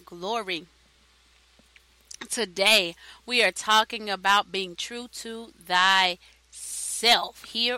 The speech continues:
on the Build Your Empire with the Kingdom Strategist. I do also want to thank you for sharing this platform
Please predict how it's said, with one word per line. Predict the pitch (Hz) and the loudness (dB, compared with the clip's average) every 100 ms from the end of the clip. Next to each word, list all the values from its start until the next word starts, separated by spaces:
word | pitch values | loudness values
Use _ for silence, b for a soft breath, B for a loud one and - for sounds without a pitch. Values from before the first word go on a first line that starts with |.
| - | -4
on | 202 185 | -8 -6
the | 196 | -10
Build | 185 226 269 302 269 | -8 -8 -6 -8 -10
Your | 220 247 269 262 - _ - | -10 -8 -6 -6 -8 _ -2
Empire | 240 202 - 180 180 185 180 B B B | -2 -2 -4 -2 -2 -6 -8 B B B
with | 190 190 240 349 392 _ 196 | -20 -10 -2 -2 -2 _ -10
the | 202 196 | -8 -8
Kingdom | - 254 285 302 311 311 359 320 185 226 277 285 285 285 | -10 -6 -6 -4 -6 -8 -12 -16 -6 -4 -2 -4 -8 -10
Strategist. | - - - 170 202 226 202 185 180 B B - | -12 -12 -10 -2 2 2 0 -4 -6 B B 0
I | 214 | 0
do | 208 247 - | 0 -6 -2
also | 196 196 202 | -2 -2 -8
want | 190 185 | -8 -10
to | 180 | -10
thank | - 202 208 | -6 -6 -6
you | |
for | 190 170 | -12 -10
sharing | - 208 196 190 | -6 -4 -4 -8
this | 196 | -12
platform | - 202 185 - 196 190 | -4 -4 -4 -6 -10 -8